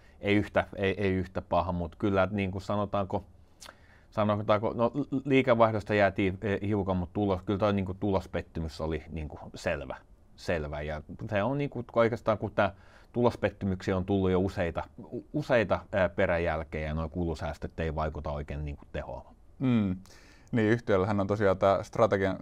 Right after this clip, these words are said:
Speaker 2: transformaatio vielä kesken ja nyt nää kulusäästöt ei vielä yksinään tehoa ja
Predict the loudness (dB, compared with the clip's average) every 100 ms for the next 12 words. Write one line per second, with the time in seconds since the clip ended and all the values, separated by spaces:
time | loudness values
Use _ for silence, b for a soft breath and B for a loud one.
0 | -6 2 6 4 2 0 2 0 2 2
1 | 2 2 2 0 0 -2 0 2 0 -2
2 | -6 -2 0 -2 -6 -2 0 2 2 0
3 | 0 2 4 2 0 0 0 -2 -6 2
4 | 4 6 4 4